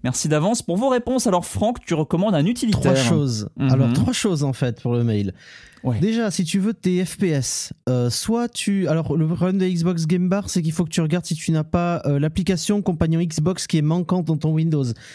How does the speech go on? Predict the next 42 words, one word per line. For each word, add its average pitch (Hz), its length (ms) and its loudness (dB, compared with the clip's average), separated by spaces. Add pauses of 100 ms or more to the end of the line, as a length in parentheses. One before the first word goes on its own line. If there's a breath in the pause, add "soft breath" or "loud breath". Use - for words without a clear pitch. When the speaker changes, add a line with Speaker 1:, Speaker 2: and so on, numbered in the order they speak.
(140 loud breath)
Speaker 2:
parce 147 140 -2
que 156 80 2
c'est 170 160 2
elle 180 100 0
qui 160 80 0
empêche 151 280 0
l'authentification. 160 840 0
J'ai 156 120 0
eu - 20 2
le 131 80 -4
problème 147 400 0
sur, 127 240 -2
euh, 127 100 0
les 123 80 0
réglages 131 340 0
de 139 100 0
pad 147 300 -2
et 127 60 0
sur 127 140 -4
les 131 60 0
réglages 131 300 -2
de, 120 360 -2 (440 loud breath)
de 147 60 0
certaines 147 400 0
applications. 151 540 0
Donc 180 140 0
tu 117 100 2
Speaker 1:
Mhm. 110 80 4
Speaker 2:
regardes 170 200 2
si - 120 -8
tu 170 100 0
as 147 60 2
l'application 185 540 -2
compagnon 151 360 0
Xbox 143 320 0
à 135 60 -2
télécharger, 135 680 0
euh, 123 180 0
depuis 123 240 -2
le 139 60 0
Windows 127 220 2
Store. - 400 -4